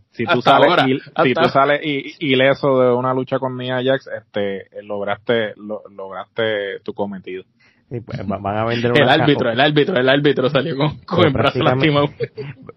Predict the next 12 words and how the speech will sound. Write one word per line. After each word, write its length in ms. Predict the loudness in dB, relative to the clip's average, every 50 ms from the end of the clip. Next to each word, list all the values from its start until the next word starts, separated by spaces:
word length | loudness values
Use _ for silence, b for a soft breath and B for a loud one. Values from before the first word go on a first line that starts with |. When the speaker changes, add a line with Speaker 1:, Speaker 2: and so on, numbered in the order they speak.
| _ -12
Speaker 3:
<laughs> 0 |
ya 420 | -12 -10 -10 -2 0 2 4 4
van 140 | 4 4 2
a 60 | 2
lanzar 280 | 2 0 0 0 0 0
unas 180 | 0 -2 -4 -2
camisas 440 | -2 0 0 0 0 -2 -2 -4 -2
que 80 | -2
dicen, 260 | -4 -2 0 -2 0 0 0
"I 80 | -2
survive 520 | 0 0 0 0 2 2 2 2 2 2 2 0
Nia 240 | -2 0 0 0